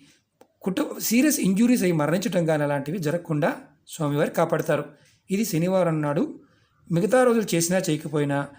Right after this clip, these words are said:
శనివారం రోజున కంపల్సరీగా ప్రయత్నం చేయండి. మీరు దేవాలయానికి వెళ్ళే అవకాశం లేకపోతే మీ ఇంట్లో దేవుడి ముందు కూర్చున్నా, అంటే మీ ఇంట్లో ఆంజనేయ స్వామి పటం ఉన్నా, రాముల వారి పటం ఉన్నా, అంటే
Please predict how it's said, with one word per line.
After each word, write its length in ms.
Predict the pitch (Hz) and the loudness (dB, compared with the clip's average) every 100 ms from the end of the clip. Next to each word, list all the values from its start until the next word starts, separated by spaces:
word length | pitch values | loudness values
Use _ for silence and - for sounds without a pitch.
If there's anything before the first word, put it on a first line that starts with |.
| - _ | -20 _
శనివారం 600 | - - 175 233 226 175 | -8 -2 0 2 2 2
రోజున 240 | 151 143 156 | 0 0 -4
కంపల్సరీగా 640 | 147 143 151 151 143 156 294 - - _ - | -4 -4 -4 -4 -4 -2 -2 -6 -20 _ -8
ప్రయత్నం 260 | 151 170 151 | -6 -4 -2
చేయండి. 340 | 151 139 143 - - _ _ _ - - | 0 -2 -6 -14 -20 _ _ _ -20 -6
మీరు 480 | 214 214 190 190 - - _ _ _ _ _ _ _ 180 | -2 0 0 -2 -6 -20 _ _ _ _ _ _ _ -2
దేవాలయానికి 640 | 160 196 233 247 247 202 | 2 4 4 4 4 4
వెళ్ళే 180 | 196 185 | 4 4
అవకాశం 480 | 139 - 196 - 156 | 2 0 -2 0 0
లేకపోతే 640 | 143 151 151 - 156 - | 0 -2 -4 -4 -6 -4
మీ 140 | 196 214 | -2 0
ఇంట్లో 480 | 214 208 208 175 170 | -2 -2 -2 -2 0
దేవుడి 340 | 156 175 185 | 0 2 2
ముందు 160 | 180 175 | 2 0
కూర్చున్నా, 440 | 170 160 - 156 190 - - _ - | 0 -2 -2 0 0 -4 -18 _ -8
అంటే 300 | 175 180 165 - - _ 180 | 0 0 0 -14 -20 _ -2
మీ 120 | 170 | 0
ఇంట్లో 360 | 170 220 196 170 - _ _ _ _ _ _ - - | 0 0 0 -2 -14 _ _ _ _ _ _ -12 -4
ఆంజనేయ 260 | 160 170 185 | 0 2 2
స్వామి 240 | 190 180 | 0 2
పటం 200 | 160 165 | 2 0
ఉన్నా, 280 | 160 160 160 | 0 2 2
రాముల 300 | 156 156 170 | 2 2 2
వారి 200 | 175 170 | 2 2
పటం 220 | 151 151 | 0 -2
ఉన్నా, 380 | 156 151 156 160 - - _ - | -2 -2 -2 -6 -18 -20 _ -2
అంటే 280 | 170 170 | 0 0